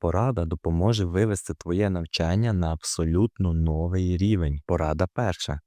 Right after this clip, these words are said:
Метод чергування. Гарвардські студенти не зубрять один предмет годинами. Вони застосовують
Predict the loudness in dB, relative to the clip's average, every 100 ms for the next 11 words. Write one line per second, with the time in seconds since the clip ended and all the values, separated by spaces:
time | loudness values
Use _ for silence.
0 | _ 0 2 2 0 -4 -8 -4 -2 0
1 | 2 2 0 -2 -6 -8 -2 2 2 0
2 | -4 -6 -8 -6 -6 0 2 2 0 0
3 | 0 0 0 2 2 2 0 0 -2 -4
4 | -2 0 0 2 2 2 2 -2 -4 -2
5 | 2 2 2 -2 -4 -4 0 2 2